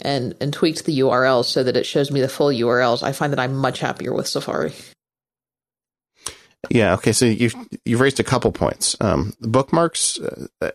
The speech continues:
Speaker 2: I guess it just depends on the person, but you can, there is a setting where you can have it redisplay your bookmarks across the top. But even if you don't want to do that, as soon as you tap in the search bar, or I believe it's hit Command L,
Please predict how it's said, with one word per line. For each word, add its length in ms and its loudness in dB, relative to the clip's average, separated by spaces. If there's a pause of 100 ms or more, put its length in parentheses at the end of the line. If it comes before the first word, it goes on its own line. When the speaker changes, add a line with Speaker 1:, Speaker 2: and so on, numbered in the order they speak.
Speaker 2:
I 80 6
guess 180 0
it 60 -2
just 140 -2
depends 300 2
on 120 4
the 80 0
person, 540 0 (460)
but 140 4
you 160 4
can, 380 4
there 160 6
is 100 2
a 60 2
setting 320 4
where 80 6
you 60 2
can 260 2 (300)
have 280 2
it 160 2
redisplay 920 2
your 120 0
bookmarks 460 0
across 280 0
the 60 -8
top. 320 0
But 200 0
even 240 2
if 100 0
you 60 2
don't 180 2
want 140 4
to 40 4
do 300 2
that, 400 -2 (500)
as 140 2
soon 160 4
as 140 2
you 80 4
tap 460 0
in 120 4
the 80 2
search 300 0
bar, 340 0 (1040)
or 220 4
I 20 4
believe 300 2
it's 120 -2
hit 140 -4
Command 420 2
L, 380 2